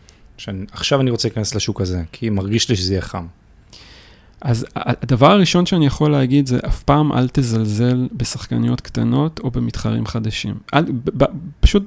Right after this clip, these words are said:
Speaker 2: ב-, ברמה הכי בסיסית, אל תזלזל בהם. זה שכרגע אתה מוביל את השוק, לא אומר שאתה גם תחזיק בזה. אה, הדבר השני, תראה, קלאבהאוס היא, היא אולי מקרה קלאסי, אתה יודע, כי היא,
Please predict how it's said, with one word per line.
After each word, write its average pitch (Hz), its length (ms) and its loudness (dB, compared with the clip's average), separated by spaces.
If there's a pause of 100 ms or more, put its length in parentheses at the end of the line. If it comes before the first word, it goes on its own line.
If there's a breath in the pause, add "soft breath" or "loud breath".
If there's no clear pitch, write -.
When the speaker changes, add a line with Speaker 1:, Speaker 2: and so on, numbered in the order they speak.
Speaker 2:
ב-, 143 180 2
ברמה 127 500 4
הכי 160 160 0
בסיסית, 117 500 -4
אל 143 80 4
תזלזל 147 440 2
בהם. 123 320 -2
זה 120 100 0
שכרגע 127 640 0
אתה 131 140 0
מוביל 120 300 2
את 117 100 -6
השוק, 165 380 -2
לא 131 60 2
אומר 135 160 0
שאתה 131 140 -6
גם 117 100 -2
תחזיק - 380 -8
בזה. - 220 -8 (1040 loud breath)
אה, 117 220 4
הדבר 123 300 4
השני, 170 320 2
תראה, 143 180 0
קלאבהאוס 156 880 0 (180)
היא, 117 560 0 (340)
היא 120 80 2
אולי 180 180 2
מקרה 190 400 -2
קלאסי, 143 520 -2
אתה 120 140 -4
יודע, 143 200 0
כי 135 160 -4
היא, 127 500 2